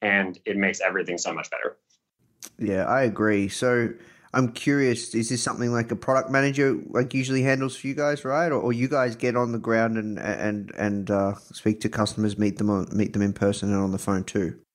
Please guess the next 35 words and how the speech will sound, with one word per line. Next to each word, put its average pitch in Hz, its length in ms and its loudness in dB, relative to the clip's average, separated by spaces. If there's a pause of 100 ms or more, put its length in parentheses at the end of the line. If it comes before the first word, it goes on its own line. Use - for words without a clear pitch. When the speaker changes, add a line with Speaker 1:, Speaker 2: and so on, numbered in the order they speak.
(640)
Speaker 1:
Yeah, 135 400 2
we 139 160 -4
encourage 185 400 -2
it 160 80 0
across 117 460 0
all 101 200 2
of 110 100 -4
our, 113 440 -2
uh, 107 460 2 (100)
organizations. 117 760 -8
So 104 300 2
product 127 280 4
managers 113 400 -2
for 101 140 0
sure, 117 520 2 (400)
but 113 100 4
also 110 600 2 (160)
starting 117 340 0
to 120 100 -8
distill 110 480 0
that 104 180 2
data 107 220 4
from 104 160 -2
our 95 100 2
customer 98 360 -2
care 107 240 2
team 165 340 2
because 101 260 -4
they're 101 180 2
talking 113 300 0
to - 40 -20
customers 110 380 0
every 107 220 -2
day. 104 460 2 (460)
Uh, 92 380 2